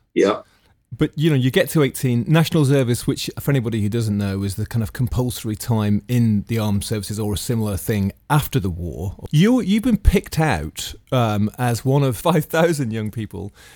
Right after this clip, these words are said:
Speaker 2: who are spirited off to this, uh, remote pig farm in Scotland,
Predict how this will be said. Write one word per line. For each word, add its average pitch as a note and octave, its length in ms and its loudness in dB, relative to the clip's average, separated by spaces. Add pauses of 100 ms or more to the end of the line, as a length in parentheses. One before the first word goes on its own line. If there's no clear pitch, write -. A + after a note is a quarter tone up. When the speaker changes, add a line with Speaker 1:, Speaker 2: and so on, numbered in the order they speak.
(240)
Speaker 2:
who D#3 280 2
are D3 60 -4
spirited F#3 580 -2
off C#3+ 160 -2
to C3 140 -8
this, A#2+ 320 -6
uh, A#2+ 140 -4
remote C3 360 0
pig D3 240 2
farm E2+ 420 -4
in G#2+ 200 -2
Scotland, E2+ 840 -6